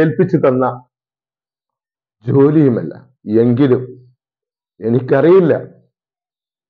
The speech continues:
എന്റെ ഹൃദയം വേദനിക്കുന്നുണ്ട്, സങ്കടപ്പെടുന്നുണ്ട്, വിഷമിക്കുന്നുണ്ട്. ഇബ്ലീസ് ലഅനത്തുല്ലാഹി അലൈഹി ഈ അള്ളാഹുവിനുമായിട്ട്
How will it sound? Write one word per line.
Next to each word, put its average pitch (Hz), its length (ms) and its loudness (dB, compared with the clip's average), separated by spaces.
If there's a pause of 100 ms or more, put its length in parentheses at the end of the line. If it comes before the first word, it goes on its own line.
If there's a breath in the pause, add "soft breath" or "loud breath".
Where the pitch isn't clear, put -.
(1200)
എന്റെ 101 220 -2
ഹൃദയം 127 380 0 (100)
വേദനിക്കുന്നുണ്ട്, 139 680 0 (640)
സങ്കടപ്പെടുന്നുണ്ട്, 165 760 -2 (520)
വിഷമിക്കുന്നുണ്ട്. 202 720 2 (840)
ഇബ്ലീസ് 180 520 2 (100)
ലഅനത്തുല്ലാഹി 196 760 4 (100)
അലൈഹി 147 340 2 (1500)
ഈ 143 40 6 (480)
അള്ളാഹുവിനുമായിട്ട് 190 1120 4